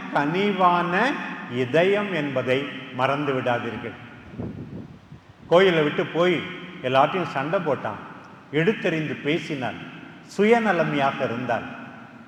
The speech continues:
உன்னுடைய பக்தியை நீ கேவலப்படுத்துகிறாய்.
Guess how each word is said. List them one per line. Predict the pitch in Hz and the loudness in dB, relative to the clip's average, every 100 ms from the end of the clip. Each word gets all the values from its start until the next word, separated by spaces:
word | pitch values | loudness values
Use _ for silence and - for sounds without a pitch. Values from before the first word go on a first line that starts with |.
| - | -10
உன்னுடைய | 127 127 123 117 | -6 -4 0 -2
பக்தியை | 107 127 - - 175 139 104 98 - - - - | 0 0 -2 -4 0 0 0 -8 -12 -14 -16 -10
நீ | 120 135 127 - - - | -6 -2 -2 -4 -8 4
கேவலப்படுத்துகிறாய். | 151 180 196 165 131 113 - 107 101 - | 8 8 6 2 0 -4 -4 -6 -8 -10